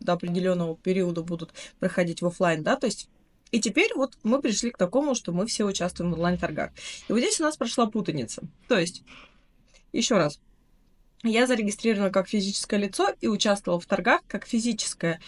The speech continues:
лицо, но с электронно-цифровой подписью для индивидуального предпринимателя. У меня вообще не возникало никаких проблем.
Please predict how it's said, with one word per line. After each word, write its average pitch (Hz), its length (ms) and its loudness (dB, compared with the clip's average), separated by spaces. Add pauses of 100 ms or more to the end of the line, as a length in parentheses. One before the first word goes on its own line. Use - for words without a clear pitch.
(180)
лицо, 262 480 2 (260)
но 269 200 4
с - 120 -4
электронно-цифровой 190 800 2
подписью - 460 -2
для 185 240 6
индивидуального 180 560 4
предпринимателя. 170 760 -2 (280)
У 202 60 2
меня 277 140 6
вообще 269 380 4
не 233 100 4
возникало 180 520 4
никаких 175 460 -2
проблем. 180 420 2